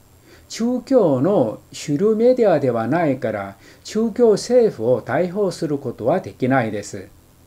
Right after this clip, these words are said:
以上は関永鎮で発見された死体埋め事件に関するこれまでに報道された主な情報です。では、この恐ろしい事件が本当に存在するのでしょうか。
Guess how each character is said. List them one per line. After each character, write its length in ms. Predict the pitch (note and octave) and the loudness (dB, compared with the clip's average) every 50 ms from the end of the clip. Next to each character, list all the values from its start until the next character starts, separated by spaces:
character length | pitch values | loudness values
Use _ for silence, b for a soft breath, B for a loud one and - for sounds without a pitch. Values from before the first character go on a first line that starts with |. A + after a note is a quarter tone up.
| b b b b b b _ | b b b b b b _
以 120 | A3 B3 | -4 -2
上 360 | B3 C4 C4+ A#3 F3+ C#3 B2+ B2+ | 2 4 6 6 6 4 2 2
は 200 | A#2+ G#2+ G#2 - | 0 -2 -6 -8
関 320 | - - - F3 G#3 A3+ A#3 | -12 -8 -6 -4 -2 0 0
永 180 | A#3+ A3+ G3 D#3+ | 2 2 2 0
鎮 360 | - - - C#3 B2 A#2 A2+ | -2 -2 -2 -2 -2 -2 0
で 180 | D#3+ D#3 C#3+ A#2+ | 2 2 2 2
発 240 | - - A#2 - - - | 0 -6 -12 -16 -6 -4
見 220 | G3 G3+ G3 F3 | -2 -2 -2 -2
さ 160 | - - C3+ | -2 -2 0
れ 140 | D3+ E3+ F3 | 2 2 0
た 320 | E3 - A#2+ G#2 G2+ - B B B B B | 0 -2 -4 -4 -4 -8 B B B B B
死 240 | - - - B3+ B3 | -12 -6 -6 -6 -2
体 220 | - A3+ F#3+ D3+ | 0 2 2 2
埋 160 | C3 C3 A#2+ A#2+ | 2 0 0 0
め 140 | B2+ C3+ | 0 0
事 160 | C#3 C3+ G#3+ G#3 | -2 -2 -8 -4
件 300 | - F#3+ C#3+ A#2+ A2 B2+ | -2 -2 0 0 0 0
に 120 | D#3+ D3+ | 0 -2
関 300 | E3 - D#3 D#3 C#3+ B2 | -2 -4 -4 -4 -2 -4
す 180 | A2 - - A2+ | -4 -8 -10 -10
る 100 | A2 G2 F#2+ F#2 B B B B B | -8 -10 -12 -14 B B B B B
こ 160 | - - D#3 | -4 -2 2
れ 120 | D#3+ E3+ F#3 | 2 2 2
ま 180 | G3+ A#3+ B3 | 2 0 -2
で 160 | G3 E3 C#3 C#3 | 0 0 2 2
に 80 | C#3+ | 0
報 320 | C3+ C3+ D#3 E3 F3+ G3 G3 | 0 0 0 0 0 0 0
道 200 | G3+ F3+ D#3+ C3 | 0 0 0 -2
さ 140 | - B2 | -2 -4
れ 140 | A#2+ B2+ B2+ | -2 -2 -2
た 180 | C3 - A#2 - | -2 -4 -6 -4
主 260 | E3 G3+ A3 G#3+ F#3+ | -4 -4 -2 -2 0
な 140 | D#3 C3+ - | 0 -2 -2
情 280 | - - A2+ B2 C3 | -4 -4 -2 -2 -2
報 280 | B2 C3+ C#3 B2+ A2 G#2+ | -2 0 -2 -2 -2 -2
で 140 | G#2+ G2+ F#2+ | -6 -10 -12
す。 220 | - A2+ G2 F2+ - _ B B B B B B B B _ | -12 -14 -16 -16 -18 _ B B B B B B B B _
で 100 | A3+ B3 | 4 4
は、 180 | B3+ A3+ D#3+ - | 4 4 2 0
こ 180 | - - C#3+ | -2 -4 -4
の 140 | F3 G#3 - | -4 -4 -4
恐 260 | - B2+ A2+ - D3 D#3+ | -6 -8 -6 -6 -2 0
ろ 140 | F3 F#3 | 0 0
し 420 | F#3 - - - C4 B3+ G3+ D3+ B2+ | 0 -2 -4 -4 -2 0 0 0 0
い 60 | C3 | 0
事 180 | - F3+ F#3 F3+ | -4 -6 -8 -4
件 300 | - D3 A#2+ A2 G2+ G#2 | -2 -2 -2 -2 -4 -6
が 220 | B2 A#2+ A2 G#2+ | -6 -6 -6 -8
本 300 | - - E3 F#3+ A3 A3 | -6 -6 -4 -4 -4 -6
当 340 | - - B3+ A#3 G3+ F#3 F#3 | -4 -2 0 0 2 0 0
に 140 | G#3+ A3 E3+ | 0 0 -2
存 340 | - - - C#3 E3 F#3+ G3 | -4 -4 -4 -4 -2 -2 0
在 240 | G3 G3+ F3+ D#3 - | 0 0 0 0 -2
す 180 | - - A3 | -2 -4 -2
る 100 | - F3 | 0 0
の 120 | C#3+ B2+ G#2+ | 0 0 0
で 140 | A2+ A2 | -2 -4
し 160 | G#2 - - B2+ | -6 -4 -4 -2
ょ 100 | A2 G#2 | -2 -4
う 60 | G2 | -6
か。 260 | - - G2 F#2+ F#2 | -8 -12 -12 -12 -14